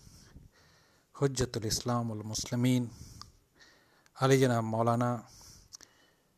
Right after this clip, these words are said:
मोहम्मद मिराज खान साहब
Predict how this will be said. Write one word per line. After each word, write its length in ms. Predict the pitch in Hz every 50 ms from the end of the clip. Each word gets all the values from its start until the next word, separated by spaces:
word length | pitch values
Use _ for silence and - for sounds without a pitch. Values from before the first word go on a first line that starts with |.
| _ _ _ _ _ _ _ _ _ _ _ _ _ _ _ _
मोहम्मद 340 | 127 117 120 117 120 117 107 113 113
मिराज 600 | 113 110 117 120 123 123 117 - - - - - - - - - - - - - - - - - _ _ _ _ _ _ _ _ _ _ _ _ - _ _ _ _ _ _ _ _ _ _ _ _ _ _ _ _ _ _ _ _ _ _ _ _ _ _ _ _ _ _ _ _ _ _ _ _ _ _ _ _ _ _ _ -
खान 320 | - - - 127 123 120 113
साहब 500 | - - 127 120 110 113 117 117 - -